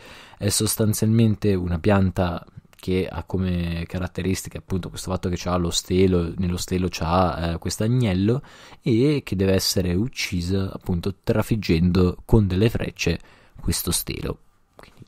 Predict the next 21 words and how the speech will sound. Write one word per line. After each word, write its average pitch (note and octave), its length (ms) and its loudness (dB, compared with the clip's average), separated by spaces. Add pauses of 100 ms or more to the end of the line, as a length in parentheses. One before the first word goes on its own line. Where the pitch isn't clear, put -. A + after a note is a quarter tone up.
(160)
tutto F#2 280 -2
sommato F2+ 360 -4
anche F2 180 -6
abbastanza F2 640 -8 (560)
plausibile, F#2+ 800 -2
almeno F2+ 320 -2
per F#2 220 -2
i F2 220 -6
racconti F2 400 -8
dell'epoca. - 540 -10 (960)
In D#3+ 240 0
più, A#2+ 360 2 (720)
eh, F#2+ 140 -4
va A2+ 140 6
detto A2 420 2
che F2+ 400 2
ad E2+ 120 -4
esempio G2 380 0
nel F2 160 2
Medioevo, F#2+ 680 4
se - 360 0